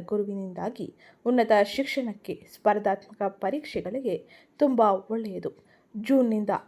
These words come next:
ಅಕ್ಟೋಬರ್ ಸಮಯ ವಿದ್ಯಾರ್ಥಿಗಳಿಗೆ ಸುವರ್ಣ ಕಾಲವೆಂದೇ ಹೇಳಬಹುದು. ಇನ್ನ ಮುಂದಿನ ಪ್ರಶ್ನೆಯಾಗಿ, ಹಾಗೆ ಕೊನೆಯ ಪ್ರಶ್ನೆಯಾಗಿ, ಎರಡ್ ಸಾವಿರದ ಇಪ್ಪತ್ತಾರರಲ್ಲಿ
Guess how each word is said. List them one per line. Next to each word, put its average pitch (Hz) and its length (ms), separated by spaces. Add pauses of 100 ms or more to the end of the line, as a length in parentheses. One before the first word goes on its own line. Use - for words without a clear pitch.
ಅಕ್ಟೋಬರ್ 220 540
ಸಮಯ 220 380 (320)
ವಿದ್ಯಾರ್ಥಿಗಳಿಗೆ 220 840 (340)
ಸುವರ್ಣ 247 420
ಕಾಲವೆಂದೇ 208 760 (200)
ಹೇಳಬಹುದು. - 480 (520)
ಇನ್ನ 254 160 (160)
ಮುಂದಿನ 220 400 (120)
ಪ್ರಶ್ನೆಯಾಗಿ, 190 880 (260)
ಹಾಗೆ 247 320 (120)
ಕೊನೆಯ 220 360
ಪ್ರಶ್ನೆಯಾಗಿ, 185 720 (360)
ಎರಡ್ 262 160
ಸಾವಿರದ 262 260
ಇಪ್ಪತ್ತಾರರಲ್ಲಿ 220 1040